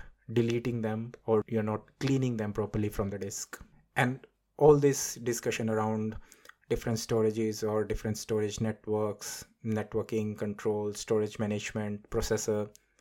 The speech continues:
Multi-tenancy is one thing which is always going to scare you when you're talking about cloud, because all these three components which we talked about just now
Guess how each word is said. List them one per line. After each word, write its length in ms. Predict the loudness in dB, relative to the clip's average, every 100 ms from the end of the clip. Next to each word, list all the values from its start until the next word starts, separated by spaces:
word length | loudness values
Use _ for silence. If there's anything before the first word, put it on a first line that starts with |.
| _ _ _ _ -20 -20 _
Multi-tenancy 680 | 2 4 4 4 4 2 0
is 140 | 0 2
one 240 | 2 4
thing 200 | 2 2
which 160 | 2 0
is 320 | -2 -4 -12 _ _ 0
always 360 | 2 4 2
going 220 | 4 2 2
to 60 |
scare 360 | 0 2 4 4
you 280 | 4 -2 -4 _ -2
when 140 | 2
you're 120 | 2 2
talking 260 | 0 -2
about 260 | -2 -4 -2
cloud, 380 | 0 0 -2 -6 -12 -14 _ -2
because 320 | 0 0 -2 _
all 220 | 8 10 10
these 300 | 6 4 0
three 340 | 2 4 4
components 640 | 4 2 4 2 0 -2
which 200 | -6 -4
we 80 | -2
talked 260 | 0 0 0
about 220 | 0 0
just 240 | -2 -4
now 260 | -4 -4